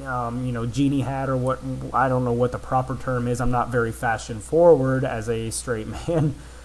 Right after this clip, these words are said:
but it, it, it looked more of an Islander thing. I didn't care for it as much. I mean, it looked pretty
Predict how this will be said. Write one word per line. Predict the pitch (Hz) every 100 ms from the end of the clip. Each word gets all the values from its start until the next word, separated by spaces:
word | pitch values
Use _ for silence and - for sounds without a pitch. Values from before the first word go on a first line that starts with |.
| - 151
but | 160 135 170 165 170 - - -
it, | 175 -
it, | 190 -
it | 190
looked | 170 175 190
more | 170 165 170
of | 165
an | 143
Islander | - 139 151 170 170
thing. | 170 185 185 - - - - - - -
I | 175
didn't | 233 220 156
care | - 170 180
for | 180 185
it |
as | 180 160
much. | 180 -
I |
mean, | 165 156
it | 120
looked | 139 156 160
pretty | - - 139 185 202